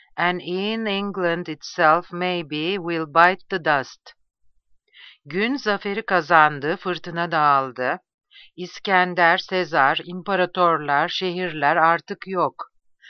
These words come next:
Tara ve Truva yok oldular bir anlık parıltılarının ardından ve hatta İngiltere, kim bilir,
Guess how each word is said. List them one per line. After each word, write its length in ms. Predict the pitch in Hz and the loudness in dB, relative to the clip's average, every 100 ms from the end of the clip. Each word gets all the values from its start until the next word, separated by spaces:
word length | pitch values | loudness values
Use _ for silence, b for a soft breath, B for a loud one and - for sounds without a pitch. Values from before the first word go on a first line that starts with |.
| B B - | B B -2
Tara 460 | 180 196 185 196 | 2 4 4 2
ve 140 | 202 190 - | 0 -6 -6
Truva 560 | 196 233 196 180 214 - b b | -4 0 4 6 4 0 b b
yok 220 | 196 240 - | -2 0 4
oldular 600 | 180 160 160 160 170 165 | 6 6 2 6 6 6
bir 120 | 202 | 4
anlık 460 | 190 160 160 175 - | 6 6 2 -8 0
parıltılarının 840 | 180 165 156 165 160 160 160 165 | 2 2 0 -4 -2 -2 -2 0
ardından 760 | 151 147 139 147 147 151 202 233 _ _ _ | 2 2 -2 -8 0 0 0 -4 _ _ _
ve 80 | 170 | -4
hatta 460 | 180 202 - 214 208 | -2 0 4 4 4
İngiltere, 760 | 202 196 202 190 226 165 143 | 0 -6 -8 -6 -4 -4 -6
kim 280 | - 196 180 | -6 -6 -4
bilir, 400 | 160 160 208 - | -4 -2 -2 -4